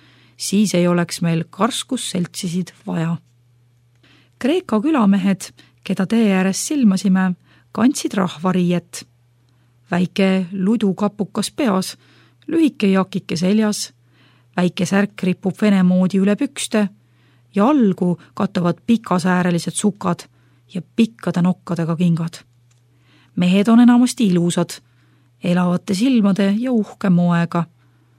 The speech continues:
Sajaaastased raugad, kes veel nobedasti tööd teevad, ei ole nende hulgas haruldased nähtused. Ilusaid naisterahvaid puutus meile vähem silma. Tüdrukud lähevad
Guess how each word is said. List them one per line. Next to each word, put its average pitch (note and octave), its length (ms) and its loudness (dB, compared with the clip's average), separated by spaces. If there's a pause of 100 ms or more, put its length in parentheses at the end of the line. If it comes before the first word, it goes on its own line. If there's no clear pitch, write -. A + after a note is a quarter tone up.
(400)
Sajaaastased E3+ 760 0
raugad, G3+ 580 0 (280)
kes - 260 -4
veel F#3+ 180 2
nobedasti F#3+ 540 0
tööd C4 360 0
teevad, F#3+ 440 0 (500)
ei C#4 220 2
ole F#3+ 180 2
nende G3 280 4
hulgas F3 480 -2 (100)
haruldased F3 540 -2
nähtused. E3+ 640 -4 (1300)
Ilusaid B3+ 500 0
naisterahvaid G#3+ 880 -2
puutus G3+ 380 -2
meile A#3+ 320 2
vähem F3 300 0
silma. E3+ 460 0 (1120)
Tüdrukud - 520 -4
lähevad E3+ 400 -2